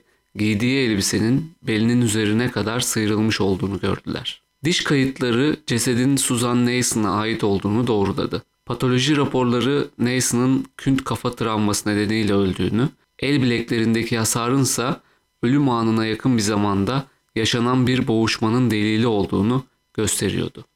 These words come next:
Peki katil kimdi? Bu soru yirmi yıl boyunca yanıtsız kaldı. Ocak bin dokuz yüz seksen dokuzda bir gün yirmi sekiz yaşındaki Alien Franklin yerde oynayan kızını seyrederken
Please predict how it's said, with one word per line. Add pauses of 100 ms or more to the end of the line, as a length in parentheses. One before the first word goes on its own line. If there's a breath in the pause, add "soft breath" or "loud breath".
(120)
Peki
katil
kimdi? (400)
Bu
soru (140)
yirmi
yıl
boyunca
yanıtsız
kaldı. (260)
Ocak
bin
dokuz
yüz
seksen
dokuzda (220)
bir
gün (260)
yirmi
sekiz
yaşındaki (160)
Alien
Franklin (260)
yerde
oynayan
kızını
seyrederken